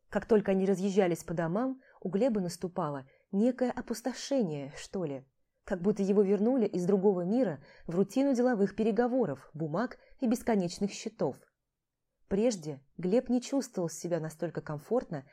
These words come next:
в компании девушки, ведь с Асей все было куда проще, чем с Вероникой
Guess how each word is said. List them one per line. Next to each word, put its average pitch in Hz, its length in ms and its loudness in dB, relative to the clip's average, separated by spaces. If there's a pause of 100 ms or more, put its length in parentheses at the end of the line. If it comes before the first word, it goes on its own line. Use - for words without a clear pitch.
(140)
в - 100 -18
компании 170 480 -2
девушки, 175 640 -2 (300)
ведь 190 220 -4
с - 120 -20
Асей 190 500 -6 (240)
все - 220 -4
было 254 220 4
куда 247 240 0
проще, 262 460 0
чем 196 180 -4
с - 120 -12
Вероникой 180 640 -2